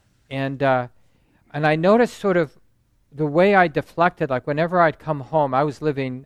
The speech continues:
away from my family, which is mostly from Minneapolis. I was both on the West Coast and East Coast in those years. And,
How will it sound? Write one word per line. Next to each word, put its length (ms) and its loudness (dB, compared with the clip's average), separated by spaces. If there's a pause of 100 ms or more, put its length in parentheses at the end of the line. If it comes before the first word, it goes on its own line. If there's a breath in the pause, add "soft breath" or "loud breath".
(140)
away 340 -2
from 400 -10 (300)
my 160 -2
family, 400 -4
which 240 -16
is 160 -16
mostly 280 -12
from 180 -18
Minneapolis. 800 -8 (420)
I 60 -10
was 280 -10
both 300 -6
on 80 -6
the 80 -8
West 260 -6
Coast 300 -6
and 120 -10
East 220 -12
Coast 460 -12
in 140 -12
those 260 -14
years. 340 -10
And, 140 -12